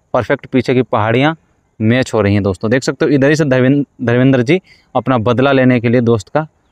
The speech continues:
जाते हैं। तो अमिताभ बच्चन की डेथ हो जाती है इसी जगह पे।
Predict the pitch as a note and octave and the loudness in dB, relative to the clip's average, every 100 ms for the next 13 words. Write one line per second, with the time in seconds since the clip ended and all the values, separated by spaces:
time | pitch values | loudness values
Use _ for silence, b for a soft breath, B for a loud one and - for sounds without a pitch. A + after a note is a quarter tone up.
0 | _ - G2+ A#2+ A2 A2 A2 A#2 A#2 A#2 | _ -12 -4 -2 -2 -2 0 2 2 2
1 | C3+ C3+ C3+ C#3+ C3+ B2 B2+ A#2 A2 G#2+ | 0 0 0 -2 -2 0 0 0 0 0
2 | - B2 D3 - B2 B2+ A2+ A2 A2+ D3+ | 0 -2 -2 -4 -4 0 0 0 -2 -4
3 | - _ | -6 _